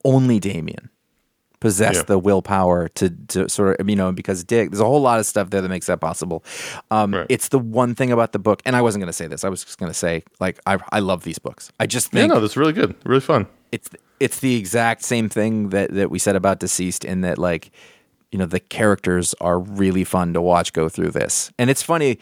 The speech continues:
Speaker 1: that whenever this happens, Oliver Queen is in the center of the thing because he's the guy who doesn't wanna put, he's getting too old for this shit. He doesn't wanna put up with it, but he's gonna work hard and he's gonna do the right thing.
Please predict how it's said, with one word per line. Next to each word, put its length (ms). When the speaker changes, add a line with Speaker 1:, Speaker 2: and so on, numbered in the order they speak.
Speaker 1:
that 480
whenever 440
this 160
happens, 600
Oliver 280
Queen 260
is 120
in 60
the 60
center 380
of 100
the 100
thing 360
because 340
he's 160
the 100
guy 200
who 100
doesn't 320
wanna 180
put, 200
he's 160
getting 280
too 160
old 140
for 80
this 120
shit. 300
He 120
doesn't 300
wanna 220
put 140
up 160
with 100
it, 100
but 60
he's 120
gonna 240
work 240
hard 200
and 40
he's 80
gonna 180
do 120
the 100
right 220
thing. 240